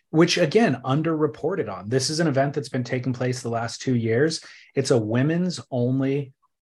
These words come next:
um, s-, user submitted content event. Basically, Red Bull, I think they put up fifty thousand bucks. Let me see. I copy and pasted some stuff from their website. Um,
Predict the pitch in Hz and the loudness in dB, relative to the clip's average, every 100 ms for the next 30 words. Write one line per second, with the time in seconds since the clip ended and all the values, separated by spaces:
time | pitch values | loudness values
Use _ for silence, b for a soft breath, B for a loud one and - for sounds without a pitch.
0 | _ 131 117 117 113 110 104 101 _ - | _ -6 -2 -2 -4 -4 -8 -12 _ -16
1 | 113 - _ _ _ - - 135 143 160 | -14 -16 _ _ _ -10 -6 0 4 4
2 | 151 151 143 139 127 123 123 120 - 113 | 4 2 2 0 2 0 0 -4 -8 -4
3 | 113 110 107 104 - 104 95 95 82 - | -4 -6 -6 -8 -8 -8 -8 -10 -10 -14
4 | B B B 139 147 - 151 131 120 127 | B B B 2 2 4 4 6 4 4
5 | 131 120 160 160 - 131 127 - 143 135 | 2 0 -2 -4 -6 -2 -4 -2 -6 -4
6 | 143 135 127 131 139 117 _ 127 147 - | -4 0 0 0 -4 -4 _ -6 -6 -8
7 | - - B B B - - _ - 107 | -8 -12 B B B -16 -20 _ -6 -4
8 | 107 110 95 - 120 113 113 104 113 107 | -2 -2 -4 0 0 0 -4 -6 -8 -8
9 | 117 - 120 - _ - 123 - 123 117 | -6 -4 -6 -8 _ -8 -8 -4 0 0
10 | 110 110 - 120 113 113 b b b _ | 0 -2 -4 -4 -4 -6 b b b _
11 | 127 120 113 104 | 2 4 4 0